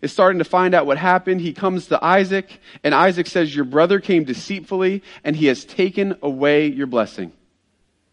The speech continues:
Esau said, "Is he not rightly named Jacob? For he has cheated me these two times. He took away my birthright, and behold, now he has taken away my blessing." Then he said,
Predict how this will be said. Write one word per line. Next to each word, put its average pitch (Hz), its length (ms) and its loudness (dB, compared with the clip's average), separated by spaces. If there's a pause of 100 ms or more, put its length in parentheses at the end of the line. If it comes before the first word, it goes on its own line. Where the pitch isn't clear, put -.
(300)
Esau 160 340 0
said, 104 400 -4 (240)
"Is 120 120 -6
he 120 100 -2
not 120 300 0
rightly 135 300 0
named 117 240 0
Jacob? 123 400 -4
For 120 120 -6
he 123 140 -2
has 107 120 -4
cheated 170 420 -6
me 117 120 0
these 110 180 -8
two 127 160 -8
times. 101 540 -8 (180)
He 165 140 -8
took 220 240 0
away 185 180 0
my 139 160 2
birthright, 175 680 0 (220)
and 131 100 -2
behold, 180 600 -2
now 151 280 2
he 143 100 0
has 113 120 -4
taken 156 320 -4
away 143 140 -2
my 139 160 0
blessing." 101 420 -6 (800)
Then 135 160 2
he 156 80 4
said, 101 400 -2